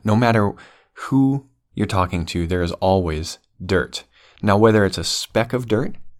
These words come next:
or it's some <laughs> leftover food that is caked in and just,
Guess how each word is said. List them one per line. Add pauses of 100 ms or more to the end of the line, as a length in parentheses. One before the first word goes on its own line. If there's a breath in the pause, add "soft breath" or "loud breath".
(640)
or
it's
some
<laughs>
leftover
food
that
is
caked
in
and
just,